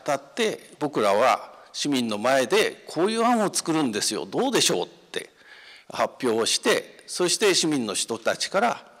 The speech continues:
いろんな意見を伺って、それを反映させて案を作るのはもう当然のことになってるんですよ。ところが今回は全くそういうプロセスがないということがまず第一の疑問です。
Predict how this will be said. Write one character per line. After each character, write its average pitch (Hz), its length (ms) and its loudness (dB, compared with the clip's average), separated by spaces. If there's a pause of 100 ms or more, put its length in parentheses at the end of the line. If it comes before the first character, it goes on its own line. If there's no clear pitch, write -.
(260)
い 117 80 -6
ろ 120 160 -2
ん 196 100 -2
な 190 100 0
意 170 100 0
見 139 280 0
を 87 140 -6 (120)
伺 107 260 0
っ 113 60 -2 (120)
て、 190 220 0
そ - 180 -2
れ 233 60 0
を 254 140 2
反 220 220 0
映 220 140 -2
さ 208 180 0
せ - 140 -6
て 208 180 0
案 175 220 2
を 110 100 -4
作 - 200 -6
る 113 80 -4
の 101 100 -4
は 80 100 0
も 92 160 -8
う - 60 -14
当 131 200 -4
然 262 180 -4
の 277 80 -4
こ 277 100 -8
と 285 140 -2
に 117 80 -10
な 117 100 -2
っ - 40 -10
て - 140 -6
る 85 60 -8
ん - 80 -14
で - 80 -12
す - 120 -6
よ。 - 80 -16 (1160)
と 147 100 -10
こ 220 120 -2
ろ 247 120 2
が 127 200 4
今 143 240 -2
回 95 260 0
は 101 220 2
全 - 640 -6
く - 60 -6
そ 196 180 2
う 185 40 6
い - 20 4
う 175 40 2
プ 175 100 -6
ロ 156 80 0
セ 131 120 -2
ス 98 120 0
が 90 100 0
な 95 220 2
い - 60 -4 (880)
と 202 120 2
い 165 140 4
う 135 60 0
こ 143 140 0
と 175 100 -4
が 151 120 4
ま 139 180 4
ず 117 180 -6
第 131 200 4
一 127 160 -2
の 131 120 -2
疑 92 120 -8
問 87 220 -6
で 80 100 -6
す。 - 220 -2